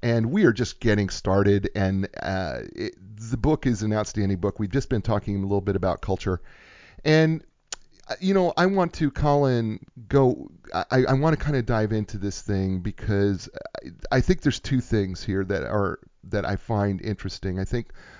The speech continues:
one in this book, I think the first is,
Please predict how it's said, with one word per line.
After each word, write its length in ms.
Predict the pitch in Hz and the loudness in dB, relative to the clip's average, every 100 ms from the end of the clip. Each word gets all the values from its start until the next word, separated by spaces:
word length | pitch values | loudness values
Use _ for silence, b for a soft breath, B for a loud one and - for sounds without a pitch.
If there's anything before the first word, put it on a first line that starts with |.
| B | B
one 420 | B 120 127 139 151 | B -2 2 4 4
in 140 | 131 | 2
this 160 | 117 - | 0 -2
book, 340 | 113 107 - | 0 0 0
I 60 | 104 | -2
think 260 | 123 113 | -4 -4
the 80 | 101 | -8
first 560 | - - 123 120 - - | -10 -2 0 -2 -6 -6
is, 440 | 110 101 98 92 | 0 2 2 -2